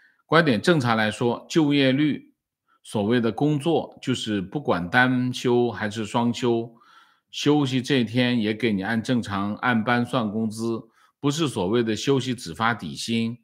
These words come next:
更别提外卖、快递。你今天生病了，也要拖着身体去外卖、快递，因为你休息一天，一分钱都没有收入啊。所以在统计局所谓的就业率，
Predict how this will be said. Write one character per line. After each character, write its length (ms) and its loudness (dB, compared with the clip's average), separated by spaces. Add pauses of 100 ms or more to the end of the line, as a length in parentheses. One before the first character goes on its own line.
(300)
更 240 4
别 180 2
提 160 -2
外 240 2
卖、 260 2
快 280 -2
递。 360 -6 (540)
你 160 0
今 180 -6
天 160 2
生 220 -2
病 220 -2
了， 260 -4
也 80 -4
要 160 0
拖 220 -2
着 100 -6
身 240 0
体 160 -6
去 340 -2
外 220 0
卖、 220 -2
快 200 -2
递， 360 -6 (260)
因 140 2
为 80 4
你 120 0
休 240 -2
息 180 -2
一 40 0
天， 340 -2 (240)
一 120 -4
分 180 0
钱 180 -2
都 80 -2
没 140 -2
有 140 -4
收 200 -6
入 300 -8
啊。 200 -20 (420)
所 140 2
以 180 4
在 280 4
统 240 -6
计 640 -2
局 400 -2
所 220 -6
谓 160 0
的 120 -4
就 260 -2
业 120 2
率， 300 -2